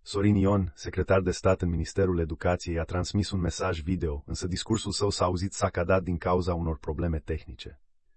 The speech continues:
„Suntem onorați și ne bucurăm de oportunitatea pe care o are județul Botoșani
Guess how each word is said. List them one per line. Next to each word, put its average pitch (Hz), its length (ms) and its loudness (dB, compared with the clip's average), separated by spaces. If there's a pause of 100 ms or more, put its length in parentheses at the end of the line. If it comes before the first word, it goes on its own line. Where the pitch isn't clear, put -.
(440)
„Suntem 110 340 6
onorați 98 560 6
și - 80 -4
ne 95 80 2
bucurăm 95 380 4
de 95 80 4
oportunitatea 87 760 2
pe - 100 -6
care 82 180 0
o 85 80 4
are 90 140 4
județul 82 400 -2
Botoșani 80 600 -6